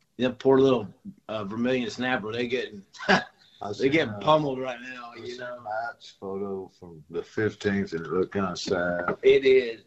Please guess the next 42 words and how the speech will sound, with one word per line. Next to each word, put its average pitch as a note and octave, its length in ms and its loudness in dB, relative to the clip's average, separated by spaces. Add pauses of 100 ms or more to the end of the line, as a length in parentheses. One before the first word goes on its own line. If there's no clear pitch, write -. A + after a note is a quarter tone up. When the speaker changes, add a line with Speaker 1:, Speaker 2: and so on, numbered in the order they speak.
Speaker 1:
It A#2+ 180 -8
really A#2 280 -12
is. A2 320 -10
Speaker 2:
And G#2+ 80 -20
the G#2+ 60 -16
little G2+ 280 -10
bitty G2+ 280 -8
dinky G2 400 -16
beeliners G2 800 -6
and - 140 -20
one F#2+ 340 -10
tuna. F#2+ 460 -10 (260)
Speaker 1:
Yeah. F#2+ 420 -6 (160)
Speaker 2:
Not F2 220 -6
a F#2 60 -4
good F2+ 360 -8
picture, E2 440 -6
but D2+ 180 -8 (120)
hey, F#2+ 360 -2 (240)
he E2 100 -8
got F2+ 260 -2
paid. G2+ 440 -2 (340)
Speaker 1:
Yeah, A2 320 4
well, G#2+ 400 -4 (220)
you G2+ 180 -8
know, G2 140 -8
that's A2 240 -8
it. A#2 340 -4
You C#3 180 -2
tell E3 280 6
me, C3 80 -4
you D3+ 100 -6
tell E3 240 -4
me, C#3+ 100 -4
you, A#2+ 200 -8
you, C#3 300 -6
uh, G#2 260 -6 (160)
basically A#2+ 300 -8
stop - 600 -2
after G#2+ 300 -6
snapper C3 380 -6
season. G2+ 360 -10